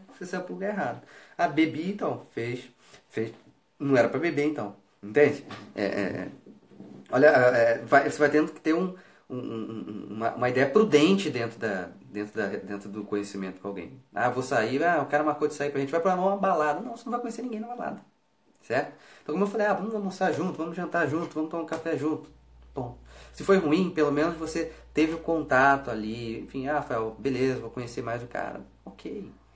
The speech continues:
entende? Essa mais uma vez, você não tá assinando contrato com nada ali ainda. Você tá conhecendo. E é isso que a Marília botou aqui. Anotem o que a Marília colocou ali, né? O movimento de se inserir na realidade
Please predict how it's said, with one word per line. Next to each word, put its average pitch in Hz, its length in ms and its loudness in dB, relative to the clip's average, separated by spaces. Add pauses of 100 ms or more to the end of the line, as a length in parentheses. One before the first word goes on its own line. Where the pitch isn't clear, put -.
(340)
entende? 135 340 -2 (320)
Essa - 120 -14
mais 156 160 -4
uma 170 100 -6
vez, 151 120 -4
você 180 80 -6
não 160 120 -6
tá 175 240 0 (180)
assinando 143 400 -2
contrato 135 540 0
com 151 100 -10
nada 127 500 4
ali 98 220 -4
ainda. - 400 -10 (100)
Você - 120 -20
tá 123 80 -14
conhecendo. 123 600 -10
E 127 60 0
é 135 80 4
isso 147 220 2
que 151 80 -2
a - 20 -2
Marília 139 240 0
botou 139 320 2
aqui. 135 200 -2
Anotem 135 560 6 (380)
o - 40 -20
que 135 80 -2
a 131 40 0
Marília 127 400 4
colocou 131 600 -2 (420)
ali, 147 500 6 (200)
né? 123 460 2
O 120 60 -12
movimento 113 560 -2
de 113 120 -10
se 113 160 -10
inserir 107 440 -2
na 110 100 -4
realidade 117 800 -2